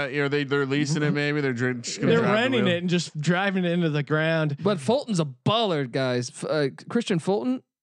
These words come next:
Speaker 3: out
Speaker 1: Yeah,
Speaker 3: of
Speaker 1: that,
Speaker 3: L S U,
Speaker 1: that's
Speaker 3: I was really impressed with him in college,
Speaker 2: Yeah,
Speaker 3: man.
Speaker 2: I,
Speaker 3: Yeah.
Speaker 2: of the picks, I kinda like Fulton best, if,
Speaker 1: I thought he
Speaker 2: especially
Speaker 1: was
Speaker 2: when
Speaker 1: gonna be a
Speaker 2: factor
Speaker 1: first rounder. He was
Speaker 3: Yeah.
Speaker 1: part of my over five and a half logic. Shocking to see him fall.
Speaker 2: I'll, I'll go C plus for the Titans.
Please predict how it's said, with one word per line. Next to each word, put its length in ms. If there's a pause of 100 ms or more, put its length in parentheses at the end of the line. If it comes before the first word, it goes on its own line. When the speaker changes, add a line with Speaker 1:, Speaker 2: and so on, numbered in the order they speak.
(120)
Speaker 3:
out 140
Speaker 1:
Yeah, 80
Speaker 3:
of 60
Speaker 1:
that, 100
Speaker 3:
L 140
S 160
U, 160
Speaker 1:
that's 120
Speaker 3:
I 60
was 160
really 200
impressed 280
with 100
him 120
in 80
college, 280
Speaker 2:
Yeah, 120
Speaker 3:
man. 200
Speaker 2:
I, 200
Speaker 3:
Yeah. 140
Speaker 2:
of 180
the 100
picks, 300
I 80
kinda 240
like 180
Fulton 300
best, 460
if, 120
Speaker 1:
I 160
thought 180
he 60
Speaker 2:
especially 40
Speaker 1:
was 160
Speaker 2:
when 100
Speaker 1:
gonna 100
be 60
a 40
Speaker 2:
factor 140
Speaker 1:
first 240
rounder. 380
He 100
was 120
Speaker 3:
Yeah. 100
Speaker 1:
part 160
of 80
my 160
over 340
five 260
and 120
a 20
half 280
logic. 480
Shocking 520
to 80
see 220
him 180
fall. 640 (160)
Speaker 2:
I'll, 240
I'll 100
go 140
C 240
plus 280
for 100
the 60
Titans. 540